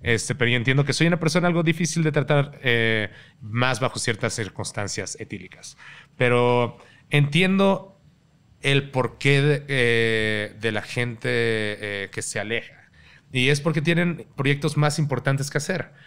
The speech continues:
Y a fin de cuentas, si tú te vas a ir a estudiar a una escuela, eh, no le puedes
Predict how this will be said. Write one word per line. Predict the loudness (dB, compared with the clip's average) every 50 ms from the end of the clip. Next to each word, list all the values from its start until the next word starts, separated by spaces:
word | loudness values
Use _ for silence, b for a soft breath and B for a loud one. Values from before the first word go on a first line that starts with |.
| B B B -2
Y | 0 2 2 4 2 2 2 0 0 -2
a | -2 0
fin | 0 2 2
de | 2
cuentas, | 0 0 0 2 0 0
si | 2 0 0 0
tú | 0 0 -2 0
te | 2
vas | 2 0 0 2
a | 0
ir | 0
a | 0
estudiar | 0 0 0 0 0 0 0
a |
una | -2 -2
escuela, | -4 -4 -2 0 0 0 0 -2 -4 -6 B B B B B -6
eh, | -2 -2 0 0
no | 0 -2
le | -2 -2
puedes | 0 0 0 0 -2 -8